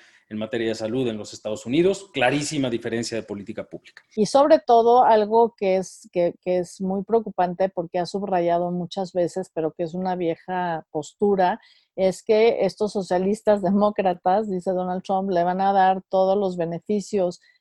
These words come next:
Speaker 2: del, del healthcare a los migrantes ilegales, ¿no? Entonces, creo que eso es algo que es, está, pues, dando un mensaje muy manipulable a toda esa población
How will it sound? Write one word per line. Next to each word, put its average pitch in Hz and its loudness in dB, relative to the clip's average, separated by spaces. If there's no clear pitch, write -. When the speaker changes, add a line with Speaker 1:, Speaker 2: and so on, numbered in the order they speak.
Speaker 2:
del, 165 2
del 160 2
healthcare 208 4
a 175 0
los 190 2
migrantes 175 -4
ilegales, 147 -4
¿no? 175 -6
Entonces, 185 -2
creo 185 6
que 196 4
eso 196 2
es 185 2
algo 180 0
que 170 0
es, 151 -8
está, 170 -2
pues, 170 -4
dando 170 -2
un 202 -2
mensaje 180 -2
muy 196 0
manipulable 185 2
a 180 4
toda 175 0
esa 175 -4
población 170 -6